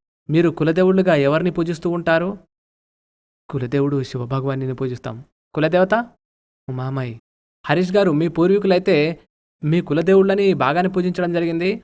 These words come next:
కానీ రెండు తరాల నుంచి మీ వంశం ఆ మార్గాన్ని వదిలేసింది. ఏ కులదేవుళ్ళనైతే పూజించాల్సి ఉంటుందో ఆ మార్గం నుండి మీరు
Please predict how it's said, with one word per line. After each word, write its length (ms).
కానీ 300
రెండు 220
తరాల 360
నుంచి 300
మీ 100
వంశం 360
ఆ 100
మార్గాన్ని 400
వదిలేసింది. 500
ఏ 140
కులదేవుళ్ళనైతే 720
పూజించాల్సి 560
ఉంటుందో 340
ఆ 60
మార్గం 400
నుండి 180
మీరు 180